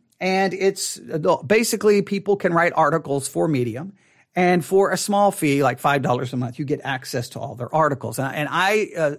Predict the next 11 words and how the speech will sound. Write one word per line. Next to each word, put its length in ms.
follow 560
Medium, 520
uh, 160
for 200
all 280
of 100
the 180
religious, 960
theological, 1160
biblical, 600
Christian, 840